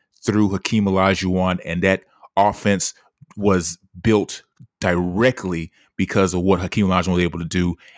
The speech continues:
what he, what he was able to bring to the table. And it was the same thing on the defensive end as well, which is similar to Giannis. Giannis is just on the defensive end, running around, causing all kind of chaos, and he's what gets the engine started, right? So I think that Giannis Antetokounmpo is definitely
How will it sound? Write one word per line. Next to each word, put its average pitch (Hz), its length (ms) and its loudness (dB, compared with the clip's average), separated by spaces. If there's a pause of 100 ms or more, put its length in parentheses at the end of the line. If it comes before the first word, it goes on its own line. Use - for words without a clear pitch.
what 92 120 0
he, 92 60 4
what 90 320 0
he 98 60 2
was 98 120 2
able 92 140 4
to 82 80 -4
bring 90 220 -2
to 87 100 -6
the 82 60 -4
table. 85 360 -2 (260)
And 104 100 2
it 113 40 4
was 110 80 2
the 104 80 -2
same 127 300 0
thing 117 160 2
on 104 80 4
the 95 40 2
defensive 104 460 0
end 98 140 4
as 90 120 -2
well, 90 380 0 (200)
which 98 180 -2
is 92 100 0
similar 98 300 2
to - 120 -4
Giannis. 90 460 -2 (260)
Giannis 110 380 2
is 92 120 -6
just - 260 -2 (760)
on 123 140 4
the 120 80 4
defensive 98 320 0
end, 98 220 4 (300)
running 117 240 2
around, 101 520 2
causing 110 300 2
all 104 120 4
kind 104 220 0
of 95 80 0
chaos, 95 500 2 (240)
and 98 120 2
he's 123 420 0
what 95 300 0
gets 104 220 2
the - 200 -2
engine 95 240 -2
started, 87 400 0
right? 82 280 -4 (300)
So 98 300 2
I 92 100 0
think 117 220 -2
that 110 80 4
Giannis 98 340 2
Antetokounmpo 95 540 -2
is 90 120 -4
definitely 101 580 -2